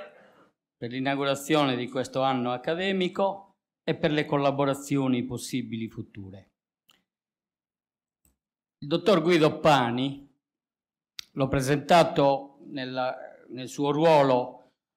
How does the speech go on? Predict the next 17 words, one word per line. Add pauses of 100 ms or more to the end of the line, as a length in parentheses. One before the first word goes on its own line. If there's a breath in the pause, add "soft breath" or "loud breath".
(280)
che
ricopre
oggi,
che
è
quello
di
procuratore
aggiunto
presso
il
Tribunale, (600)
quindi
con
una
grande
responsabilità.